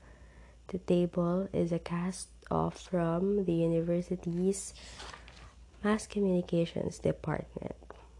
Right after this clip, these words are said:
It was originally used by film students for drawing cartoons. In the center of it is a translucent circle of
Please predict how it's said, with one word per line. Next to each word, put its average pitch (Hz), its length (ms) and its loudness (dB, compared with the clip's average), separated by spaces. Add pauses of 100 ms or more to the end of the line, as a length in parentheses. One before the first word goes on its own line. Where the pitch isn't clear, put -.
(520)
It 175 160 4
was 175 200 2
originally 180 680 2
used 175 420 0
by 170 160 0
film 175 400 -2
students 160 720 -4 (300)
for 202 280 4
drawing 170 480 2
cartoons. - 840 -6 (2000)
In 202 140 4
the 196 60 2
center 226 500 2
of 185 160 -2
it 160 220 0 (120)
is 170 300 2
a 170 280 0
translucent 185 840 0
circle 180 500 0
of 170 160 -2